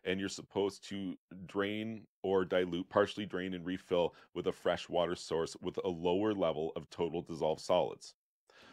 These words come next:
So here's where the train comes off the rails. What if you have a saltwater pool? First of all, whatever your T D S level is, we'll, we'll, we'll pick a number like seven hundred. That's what your, out of your tap is. It's seven hundred parts, parts per million total dissolved solids.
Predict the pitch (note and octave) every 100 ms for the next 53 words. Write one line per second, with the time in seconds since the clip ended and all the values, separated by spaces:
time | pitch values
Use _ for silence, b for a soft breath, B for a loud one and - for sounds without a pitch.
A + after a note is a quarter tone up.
0 | B - G2+ F#2+ A2+ B2 G#2 A2 G#2 -
1 | F2 E2 F2+ - G2 G2+ F#2+ F2+ F2 E2+
2 | D#2+ D#2+ F#2 D2 B B - A2 D#3 D#3
3 | D#3+ D3 - G#2 G#2+ F#2 F#2 F2 - G#2+
4 | - - _ - D3 - B2 F#2+ F2+ F2
5 | E2 B B - E2+ G#2+ A#2+ D3 C#3+ C3+
6 | - B2+ A#2+ A2+ G#2 G2+ G2 E2+ F2+ C#2
7 | F2+ F#2 F#2+ - F#2 G2 - G2 G2 A2+
8 | - G#2 G2 F2+ E2+ E2 D#2 - F2+ F2
9 | E2 D#2+ D2 - - F#2 F2+ F#2 F#2+ F#2+
10 | F2+ - - F#2+ G2 F#2+ - F#2 F2+ -
11 | B1+ C2+ - - F#2+ F#2 F#2 F2+ - E2
12 | D#2+ - - b b b - - _ G#2
13 | F#2 - F#2 F2 D#2+ D2+ E2+ D#2+ C#2+ D#2+
14 | C#2+ E2+ C#2